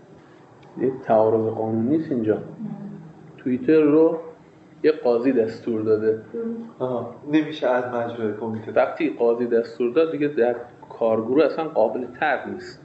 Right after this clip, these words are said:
Speaker 1: یعنی
Speaker 3: چون مجرای
Speaker 1: درخواست،
Speaker 3: صدور اون نبوده که در واقع لغو
Speaker 1: درخواست اصلاً می‌شه غیر قانونی.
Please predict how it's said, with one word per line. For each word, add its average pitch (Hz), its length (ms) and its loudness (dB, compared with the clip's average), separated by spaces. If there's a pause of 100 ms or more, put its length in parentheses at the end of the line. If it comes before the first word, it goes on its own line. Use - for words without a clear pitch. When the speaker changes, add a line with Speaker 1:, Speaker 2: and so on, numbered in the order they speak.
Speaker 1:
یعنی 143 140 0
Speaker 3:
چون 170 140 -2
مجرای 120 160 4
Speaker 1:
درخواست، 160 640 2
Speaker 3:
صدور 185 220 2
اون 202 200 2
نبوده 180 360 0
که 131 120 0
در 123 260 4
واقع 120 180 -2
لغو 117 240 2
Speaker 1:
درخواست 135 640 2
اصلاً 156 240 -2
می‌شه 151 260 0
غیر 123 220 4
قانونی. 117 540 0